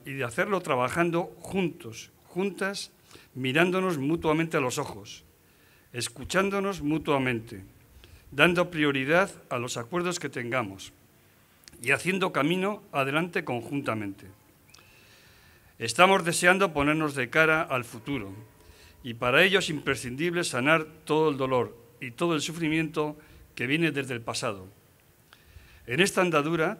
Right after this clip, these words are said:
todas las víctimas que ha habido y que hay, merecemos la verdad, la memoria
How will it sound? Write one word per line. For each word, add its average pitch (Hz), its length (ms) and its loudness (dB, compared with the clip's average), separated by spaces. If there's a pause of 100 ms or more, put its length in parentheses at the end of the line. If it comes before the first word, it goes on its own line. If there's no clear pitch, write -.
(140)
todas 175 260 2
las 165 180 0
víctimas 131 480 -6
que - 140 -2
ha 151 40 6
habido 127 420 -2 (240)
y 120 100 -14
que 127 220 2
hay, 202 260 2 (1120)
merecemos 131 520 0
la 147 100 4
verdad, 127 400 4
la 117 120 -2
memoria 180 540 0